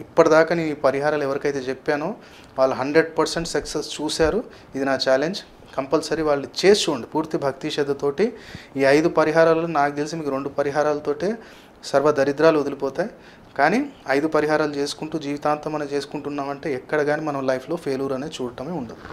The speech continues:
ఇప్పుడు మొన్నటి నుంచి కూడా మనము సంఖ్యా శాస్త్ర ప్రకారంగా ఏ సంఖ్య ఏ సంఖ్యకి మిత్రుడో శత్రువో తెలుసుకొని రెండు వేల ఇరవై ఒకటి ఎలా ఉండబోతుంది, వాళ్ళకి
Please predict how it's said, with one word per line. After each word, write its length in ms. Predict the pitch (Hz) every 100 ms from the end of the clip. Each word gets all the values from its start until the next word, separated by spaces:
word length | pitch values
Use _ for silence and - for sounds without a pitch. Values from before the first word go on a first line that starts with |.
| -
ఇప్పుడు 180 | - 139
మొన్నటి 300 | 135 151 170
నుంచి 200 | 170 165
కూడా 180 | 165
మనము 480 | 160 151 156 185 202 - - - - - -
సంఖ్యా 760 | - - 139 151 - 180 190 190 - - - -
శాస్త్ర 400 | - 139 139 -
ప్రకారంగా 580 | 143 139 139 135 135 156
ఏ 220 | 147 139
సంఖ్య 360 | 147 147 143 165
ఏ 200 | 139 143
సంఖ్యకి 640 | 139 135 131 135 165 226 - - - -
మిత్రుడో 560 | 131 - - 143 165 202
శత్రువో 480 | - 135 - 147 165
తెలుసుకొని 640 | 135 127 - 139 135 208 - - - -
రెండు 220 | 135 143 156
వేల 160 | 160
ఇరవై 220 | 151 143
ఒకటి 240 | 143 151 147
ఎలా 160 | 139
ఉండబోతుంది, 640 | 139 131 131 131 127 131 143
వాళ్ళకి 560 | 127 123 123 139 139